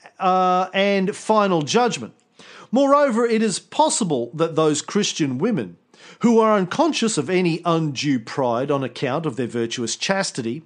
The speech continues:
whereby they sinlessly suffered the violence of their captors, had some lurking infirmity which might have betrayed them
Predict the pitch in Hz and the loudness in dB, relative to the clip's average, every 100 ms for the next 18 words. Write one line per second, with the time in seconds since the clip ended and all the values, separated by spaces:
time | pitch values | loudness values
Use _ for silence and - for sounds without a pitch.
0 | _ - - 170 269 208 240 233 202 190 | _ -20 -2 2 4 4 4 4 4 2
1 | 180 - - - 294 254 226 - - 175 | -2 -8 -4 0 2 2 0 0 0 0
2 | 165 - 247 226 208 139 123 - 170 233 | 0 0 0 2 -2 -4 -8 -2 0 0
3 | 175 - 131 131 - 220 226 - 110 101 | -2 -4 -6 -6 -4 -4 -4 -4 -6 -6
4 | - _ - - - - - - 302 302 | -14 _ -20 -20 -20 -20 -10 0 2 2
5 | 214 - 277 277 254 185 185 269 330 320 | -2 0 0 0 -2 0 2 2 2 -2
6 | 302 277 233 226 220 - - - 285 294 | -2 -2 -4 0 0 -2 -12 -2 0 2
7 | 262 165 117 87 _ _ _ - 180 233 | 2 0 -2 -8 _ _ _ -14 -2 0
8 | 214 185 311 302 214 240 - - 320 320 | 2 2 4 2 0 -2 -4 -2 0 0
9 | 185 160 101 78 | 0 -2 -2 -10